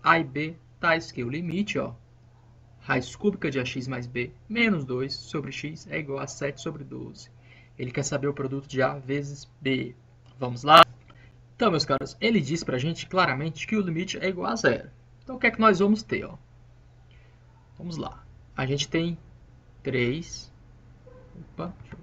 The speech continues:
melhorar isso aqui pra gente. Temos a raiz cúbica, né? De A X mais B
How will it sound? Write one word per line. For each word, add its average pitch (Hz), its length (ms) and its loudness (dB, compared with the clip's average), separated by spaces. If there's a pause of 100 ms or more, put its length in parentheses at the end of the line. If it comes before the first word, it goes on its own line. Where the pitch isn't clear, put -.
melhorar 127 300 -6
isso - 120 -12
aqui - 120 -12
pra - 100 -10
gente. 123 300 -12 (240)
Temos 139 200 -10
a 139 60 0
raiz 135 300 4
cúbica, 175 440 -4
né? 165 220 -4 (1900)
De 139 160 -4
A 127 140 0
X - 760 -10 (1500)
mais 143 640 -2 (760)
B 123 420 -2